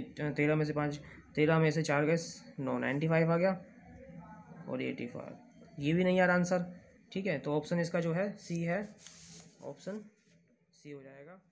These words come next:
तो बच्चों क्वेश्चन नंबर चौबीस, किन्हीं दो अपरिमेय संख्याओं का गुणनफल होता है। तो बच्चों हमेशा याद रखना कि दो अपरिमेय संख्या को गुणा करेंगे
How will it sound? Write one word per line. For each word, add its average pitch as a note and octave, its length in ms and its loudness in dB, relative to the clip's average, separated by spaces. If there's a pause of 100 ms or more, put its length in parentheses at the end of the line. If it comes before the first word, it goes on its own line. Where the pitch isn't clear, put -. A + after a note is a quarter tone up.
(1900)
तो D#3 80 -6
बच्चों F3+ 400 -2
क्वेश्चन F3 460 4
नंबर G3 440 6
चौबीस, E3+ 520 4
किन्हीं F3+ 300 4
दो E3 140 8
अपरिमेय F3+ 540 6
संख्याओं F3+ 440 6
का F3+ 120 8
गुणनफल E3 580 6 (240)
होता D3 260 6
है। B2+ 260 4 (600)
तो F#3+ 80 0
बच्चों F3+ 340 8
हमेशा F3 260 6
याद F#3 160 6
रखना F3+ 320 6
कि F#3+ 240 2 (300)
दो D#3+ 180 8
अपरिमेय F#3+ 440 8
संख्या F#3+ 260 4
को G3 120 6
गुणा F3+ 220 6
करेंगे E3+ 480 6